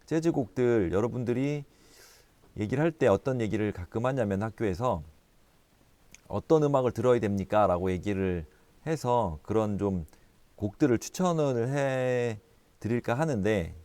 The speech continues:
일단은 마일즈 데이비스의 Kind of Blue라고 하는 앨범이 있거든요. 거기에서 So What이라고 하는, 저는 처음에 그, 이,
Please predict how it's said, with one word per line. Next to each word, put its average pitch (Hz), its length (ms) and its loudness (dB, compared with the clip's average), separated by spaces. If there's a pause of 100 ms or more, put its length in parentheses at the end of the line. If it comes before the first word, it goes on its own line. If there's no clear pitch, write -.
(160)
일단은 139 600 -2 (380)
마일즈 127 720 2
데이비스의 110 1300 0 (280)
Kind 185 480 -2 (100)
of 107 280 -2 (100)
Blue라고 110 480 0
하는 95 380 -2 (460)
앨범이 101 320 -2
있거든요. 92 560 -4 (400)
거기에서 127 800 -2 (500)
So 214 360 0
What이라고 151 500 0
하는, 101 380 -2 (500)
저는 127 260 -4
처음에 160 580 -2
그, 120 320 -2
이, 120 180 -2